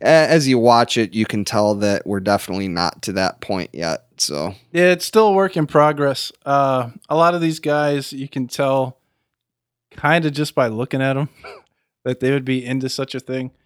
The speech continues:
Speaker 1: That was pretty goddamn judgmental, man.
Speaker 2: Yeah, it is, but it's kinda accurate. Uh, <laughs> these guys, uh,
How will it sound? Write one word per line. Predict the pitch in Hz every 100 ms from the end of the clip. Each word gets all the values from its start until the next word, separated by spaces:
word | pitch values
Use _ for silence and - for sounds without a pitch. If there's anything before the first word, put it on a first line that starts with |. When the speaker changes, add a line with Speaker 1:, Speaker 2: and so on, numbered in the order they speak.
| -
Speaker 1:
That | 113 120 156
was | 127 95 - - - -
pretty | 139 143 143
goddamn | 135 135 127 120 117
judgmental, | 110 110 110 110 104 92 90
man. | 90
Speaker 2:
Yeah, | 147 151
it | 147 151
is, | 165 147 - -
but | 139 127
it's | 131 -
kinda | - 151 131
accurate. | 127 127 123 - _ _ _ _ -
Uh, | 135 143 143 - 539 587 508 -
<laughs> | 127 131 113 - _ _ -
these | 160 196 190
guys, | 180 190 180 165
uh, | 165 147 143 135